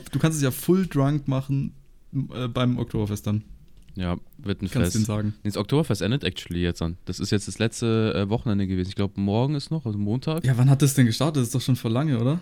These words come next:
Speaker 2: Zwei Wochen oder so.
Speaker 1: Ja.
Speaker 2: Ist noch nicht so lang. Aber es ist Katastrophe. Also ich bin ja, also ich,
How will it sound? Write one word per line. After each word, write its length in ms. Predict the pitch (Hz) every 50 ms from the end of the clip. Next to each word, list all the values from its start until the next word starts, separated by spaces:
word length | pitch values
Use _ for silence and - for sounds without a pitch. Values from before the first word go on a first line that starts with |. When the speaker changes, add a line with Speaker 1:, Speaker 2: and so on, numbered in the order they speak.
| - - -
Speaker 2:
Zwei 260 | - - 92 87 80
Wochen 260 | 78 82 87 110 113 104
oder 200 | 92 90 87 82
so. 180 | 80 82 82 - - - - - - - - - - - - - - - -
Speaker 1:
Ja. 380 | - 120 110 110 110 117 135 160 - - - - -
Speaker 2:
Ist 100 | - -
noch 120 | 117 123
nicht 140 | 151 170 -
so 140 | - 160 120
lang. 240 | 98 87 82 85 92 - - _ - - - _ _ - -
Aber 180 | - 85 95 90
es 100 | 92 95
ist 180 | 92 - -
Katastrophe. 680 | - - 107 98 98 - 101 95 - - - 98 95 - 76
Also 120 | 90 -
ich 120 | - 95 -
bin 140 | - 110
ja, 160 | 113 110 - - -
also 220 | 107 110 117 92
ich, 140 | - -